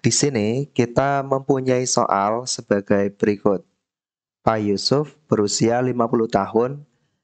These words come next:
dengan tinggi badan seratus enam puluh lima sentimeter dan massa tujuh puluh kilogram. Ia mengendarai mobilnya untuk mengajar di S M P.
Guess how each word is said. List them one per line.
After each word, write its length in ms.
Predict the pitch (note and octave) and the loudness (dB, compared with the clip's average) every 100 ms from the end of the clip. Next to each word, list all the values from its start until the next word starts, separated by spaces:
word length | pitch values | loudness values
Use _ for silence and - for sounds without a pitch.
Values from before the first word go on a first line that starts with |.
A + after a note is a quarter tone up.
| _ _ | _ _
dengan 320 | G#2+ A#2+ E3 | 0 0 -2
tinggi 240 | D#3+ C#3 B2 | -2 -2 0
badan 560 | B2 A2+ - G2+ A#2 | 0 0 2 0 -2
seratus 640 | A#2+ B2+ A2+ - C3+ - - | -2 0 0 0 -2 -2 -4
enam 320 | A#2+ A#2 A#2+ | -2 -2 0
puluh 160 | A#2 A2+ | 0 2
lima 480 | A#2+ A#2 G2+ G2+ | 0 2 0 0
sentimeter 800 | - G#2 G2+ G2 - A#2 C#3+ D3+ _ _ _ _ _ | -4 -2 0 0 0 0 -2 -6 _ _ _ _ _
dan 240 | - C3+ C3+ | -2 0 0
massa 480 | B2+ - C#3 C#3 C#3 - | 0 0 0 -2 -6 -6
tujuh 400 | C3 - C#3 C3+ | -4 -2 -2 0
puluh 320 | A2 A2 A2+ | -2 0 0
kilogram. 640 | - G#2 G2+ - G#2 G2 F2 _ _ _ _ _ _ | 0 0 0 2 2 0 -8 _ _ _ _ _ _
Ia 320 | A2+ C3 D3 | 0 0 0
mengendarai 640 | D3 C#3 C#3 A2 G#2+ A#2+ C3 | 0 0 2 2 2 0 0
mobilnya 880 | B2 A#2 A#2 G2 F#2+ G#2 C3 C#3+ _ _ | -2 0 0 0 2 0 -2 -6 _ _
untuk 240 | A#2 A2+ | -4 -4
mengajar 640 | A2+ A2 A2 - A#2 A#2 - | -2 -4 -2 -2 -2 -4 -4
di 320 | A#2 A#2+ A#2+ | -2 -2 -4
S 240 | G#2+ - | -4 -2
M 160 | G#2 G#2+ | -2 0
P. 320 | A2 F#2 - | -2 -2 -6